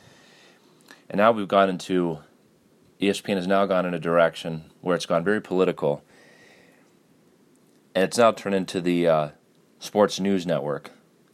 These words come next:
That's really what it should be changed to. Not E S P N, um, the sports network, and however you wanna, you know, change that name and make it sound more cute and more professional and more catchy.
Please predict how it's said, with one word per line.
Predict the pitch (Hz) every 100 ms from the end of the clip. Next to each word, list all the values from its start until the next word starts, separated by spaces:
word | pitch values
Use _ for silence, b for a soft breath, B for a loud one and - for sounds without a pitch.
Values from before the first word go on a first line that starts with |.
| _ _ _ _ -
That's | 135 -
really | 101 95
what | 87
it | 80
should | -
be | 82
changed | - 85 87 78 -
to. | 65 67 _ b b b
Not | 117 123
E | 98
S | 87 -
P | -
N, | 90 87 85 - b b b b b b b 80
um, | 80 78 76 73 _ _ _ _ _ _ _ _ - - _
the | 98
sports | 90 98 92 -
network, | 90 78 82 80 - - _ _ _ _ _ b b b b _ _ _ _ _
and | 87 87 82
however | 92 90
you | 90
wanna, | 87 85 80 76 -
you | 92
know, | 80
change | - 90 82
that | 73
name | 82 82
and | 82
make | 82
it | - -
sound | 80
more | 80 73
cute | - 85 78
and | 80
more | 78 76
professional | 78 - 76 - 76 73
and | 76
more | 73
catchy. | - 76 - -